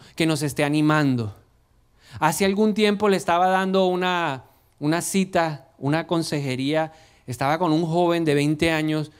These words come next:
y el Espíritu de Dios me dijo, "Hazle una pregunta sencilla, ¿cómo son tus rutinas? ¿A qué horas te levantas? ¿Qué haces en el día? ¿Qué haces, a qué horas te acuestas?". Y me llamó la atención algo que él me dijo. Yo, él me dijo, "No, yo me levanto seis,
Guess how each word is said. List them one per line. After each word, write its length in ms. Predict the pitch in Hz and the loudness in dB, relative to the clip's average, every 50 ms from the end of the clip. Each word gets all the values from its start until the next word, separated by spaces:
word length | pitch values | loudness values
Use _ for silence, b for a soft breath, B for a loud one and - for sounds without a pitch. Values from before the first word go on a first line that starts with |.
| b b b b b b | b b b b b b
y 140 | 160 165 | 0 2
el 100 | 170 170 | 2 2
Espíritu 420 | 170 160 - 202 208 240 220 247 233 | 0 0 0 0 0 0 0 2 2
de 100 | 214 196 | 2 4
Dios 340 | 185 180 190 202 202 190 190 | 4 4 4 2 0 -2 -2
me 140 | 190 185 | 0 2
dijo, 240 | 180 190 185 190 196 | 2 2 2 2 2
"Hazle 200 | 190 180 220 269 | 2 2 2 2
una 160 | 285 269 262 | 2 2 2
pregunta 380 | - 220 196 180 185 190 233 226 | 2 0 0 2 0 0 0 0
sencilla, 440 | 208 196 175 185 220 208 190 165 156 | 0 -2 -2 0 0 0 0 0 2
¿cómo 220 | 190 190 214 226 | 2 2 2 2
son 220 | 220 233 233 233 220 | 2 2 0 0 2
tus 100 | 240 214 | 2 4
rutinas? 600 | 202 185 175 - 208 214 202 175 127 107 - B B B B B | 4 4 4 2 2 0 0 0 -2 -4 -6 B B B B B
¿A 120 | 131 131 | -8 -2
qué 100 | 127 139 | 0 2
horas 180 | 131 135 127 131 | 2 2 0 0
te 100 | 135 131 | 0 0
levantas? 800 | 131 123 123 143 165 170 170 170 160 165 156 156 151 151 147 B B B B B _ | 2 2 2 2 2 2 0 -2 -2 0 0 0 0 -2 -4 B B B B B _
¿Qué 160 | - 143 139 | 0 0 2
haces 340 | 139 139 139 135 151 143 127 | 2 2 2 0 -2 -4 -2
en 120 | 139 127 127 | -2 -2 0
el 160 | 123 123 123 | -2 -2 -2
día? 520 | 151 175 180 170 160 156 156 151 151 147 | -2 -2 -2 0 0 2 2 2 0 0
¿Qué 100 | - 156 | 0 -2
haces, 260 | 147 143 151 151 143 - - | -2 0 -2 -6 -8 -8 -8
a 80 | 135 131 | -8 -4
qué 80 | 123 143 | -2 0
horas 180 | 143 143 143 | -2 -2 -2
te 60 | - | -4
acuestas?". 600 | - 107 - 160 180 185 185 - 170 160 151 - b b b b b b b b b b b b b _ _ | -6 -2 0 0 0 0 -2 -2 -4 -4 -4 -6 b b b b b b b b b b b b b _ _
Y 180 | - 165 175 | -2 0 2
me 160 | 185 185 180 170 | 4 4 4 4
llamó 260 | 170 160 160 160 180 | 4 2 2 4 2
la 60 | 214 | 2
atención 380 | 240 240 233 214 202 202 196 190 | 2 2 0 0 2 2 2 2
algo 220 | 196 202 214 208 | 2 2 2 2
que 60 | 202 208 | 2 0
él 60 | 202 | 0
me 140 | 208 214 214 | 2 2 2
dijo. 320 | 240 240 208 151 120 117 | 2 2 0 0 -4 -4
Yo, 160 | 123 143 165 - | -4 -6 -4 -2
él 60 | 160 | 0
me 100 | 180 196 | 2 2
dijo, 180 | 202 196 185 | 2 2 2
"No, 100 | 190 233 | 0 0
yo 120 | 247 240 226 | 0 0 0
me 100 | 233 240 | 0 0
levanto 520 | 226 180 170 170 170 - 190 185 185 180 | 0 0 0 0 -2 -2 -2 -2 -2 -2
seis, 680 | 180 - 208 226 233 226 226 226 233 226 220 220 - | -2 0 0 0 2 2 2 0 2 0 0 -2 -4